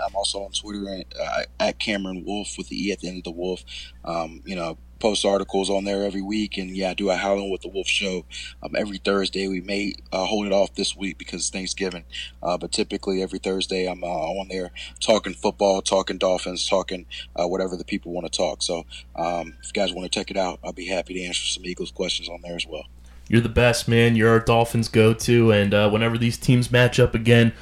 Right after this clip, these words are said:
Speaker 2: we'd love to have you back on the show.
Speaker 1: All right, thank you.
Speaker 2: Well, there you have it, Eagles fans. It sounds like this is the get-right game for the Birds, the meat and potatoes game, or maybe since it's right before Thanksgiving,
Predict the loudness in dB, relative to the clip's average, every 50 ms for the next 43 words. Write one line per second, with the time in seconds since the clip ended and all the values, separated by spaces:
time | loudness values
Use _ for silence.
0 | -20 -18 -12 -8 -6 2 6 6 6 8 8 6 6 6 6 4 6 4 4 2
1 | 0 0 0 0 0 2 2 2 2 2 -2 -10 -16 -14 -14 -14 -14 -14 -18 -18
2 | -20 -20 -18 -12 -4 0 2 2 2 2 2 0 -2 -2 0 2 2 2 0 -2
3 | -8 0 0 2 4 6 6 8 8 8 8 8 8 6 6 4 4 4 6 4
4 | 4 4 4 4 4 4 4 4 0 -2 -2 0 2 4 6 6 8 8 6 6
5 | 4 2 2 2 2 0 -2 2 6 6 6 6 4 -2 0 2 2 4 4 2
6 | 0 -4 -8 -8 -8 -2 2 2 2 2 0 -4 -6 -2 0 0 2 2 0 0
7 | _ -12 -14 -4 -2 0 2 2 2 0 -2 -4 -8 -6 -6 -6 _ -4 0 2
8 | 2 4 4 2 0 0 -4 -6 -6 _ _ _ _ _ _ _ _ _ _ _
9 | _ _ _ _ -10 -8 -4 -2 0 0 0 0 2 0 0 0 2 2 4 4
10 | 4 4 2 0 -4 -8 -8 -8 -8 -10 -16 -20 -20 -20 _ -12 -10 -6 -4 -4
11 | -2 -2 -4 -4 -4 -4 -4 -4 -6 -6 -2 -2 -2 -2 -4 -4 2 4 4 4
12 | 6 4 4 4 2 -2 -2 -2 0 0 0 -2 -2